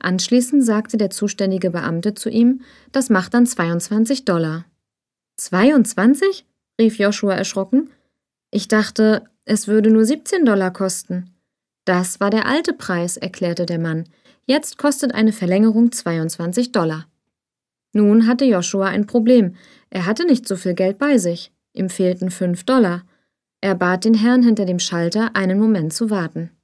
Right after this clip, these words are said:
Dann lief er zu seinem Auto, um nachzusehen, ob er in irgendeinem Fach noch Wechselgeld liegen hätte. Er schaute ins Handschuhfach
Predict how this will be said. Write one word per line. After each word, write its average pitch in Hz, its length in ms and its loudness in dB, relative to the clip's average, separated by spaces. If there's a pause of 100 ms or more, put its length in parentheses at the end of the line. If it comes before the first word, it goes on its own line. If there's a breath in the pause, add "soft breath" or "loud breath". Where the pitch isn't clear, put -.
(600 soft breath)
Dann 294 220 2
lief 262 180 4
er 214 120 -2
zu - 120 -6
seinem 170 320 -4
Auto, 202 480 -2 (240 loud breath)
um 254 160 2
nachzusehen, 202 880 0
ob 240 160 2
er 233 80 4
in 185 120 -2
irgendeinem 214 580 2
Fach 185 320 -6
noch 247 160 -2
Wechselgeld 247 600 2
liegen 170 240 -4
hätte. 170 380 -8 (500)
Er 190 120 -6
schaute 185 380 -2
ins 170 200 -6
Handschuhfach 226 580 0